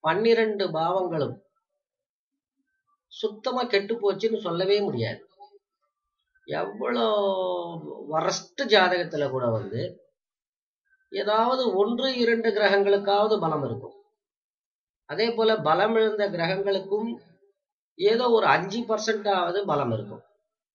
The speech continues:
இதேதான் இந்த பாவங்கள் விஷயத்திலே. ஆக எந்த ஒரு ஜாதகமும் நூறு பர்சன்ட் வந்து தீய பலனையும் தர்றதில்லை, நூறு பர்சன்ட் நல்ல பலனையும் தர்றதில்லை. இப்ப வந்து இந்த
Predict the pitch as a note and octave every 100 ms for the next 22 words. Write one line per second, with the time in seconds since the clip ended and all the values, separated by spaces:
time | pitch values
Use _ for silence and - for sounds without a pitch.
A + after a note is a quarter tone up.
0 | _ _ G#3+ G#3 A3 A3+ A3 G3 D#3+ C#3+
1 | D3 D3+ C#3+ B2 A2 G#2 G2+ F#2 - _
2 | _ _ _ - - _ _ _ _ _
3 | _ _ _ _ _ _ _ _ _ -
4 | A2 C#3+ C#3+ F3 G#3+ F#3 C#3 E3 G3 A3+
5 | G#3+ G#3+ F#3 E3 D#3+ D#3+ D3 D3 G3 A3
6 | D#3+ E3+ G3 G#3+ G3+ F#3 F3 - G#3 G#3
7 | F#3+ D#3 D#3 G3+ G3+ F#3 G#3 G3+ F#3+ F3+
8 | F3+ F3 E3 C#3 B2+ A#2+ A2 G2 G#2+ F#3+
9 | - _ - _ D#3+ A3 A#3 A3+ F3+ -
10 | G3 F#3+ D#3+ F#3 F#3 D3+ C#3 D3 F#3 E3
11 | B2 G#2 - - _ _ _ _ _ _
12 | _ _ _ _ _ _ - - G3 A3
13 | A3+ B3+ G#3+